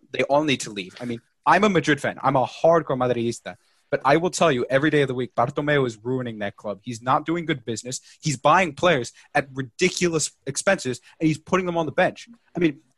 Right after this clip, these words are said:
Antoine Griezmann, Felipe Coutinho, Ousmane Dembele.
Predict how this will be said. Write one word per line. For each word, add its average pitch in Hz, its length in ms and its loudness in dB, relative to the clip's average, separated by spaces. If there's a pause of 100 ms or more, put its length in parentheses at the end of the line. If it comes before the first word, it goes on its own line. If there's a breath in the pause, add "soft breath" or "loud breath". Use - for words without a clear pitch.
Antoine 170 340 0
Griezmann, 180 460 -4
Felipe 160 220 0
Coutinho, 170 680 -8 (520)
Ousmane 175 320 2
Dembele. 160 460 4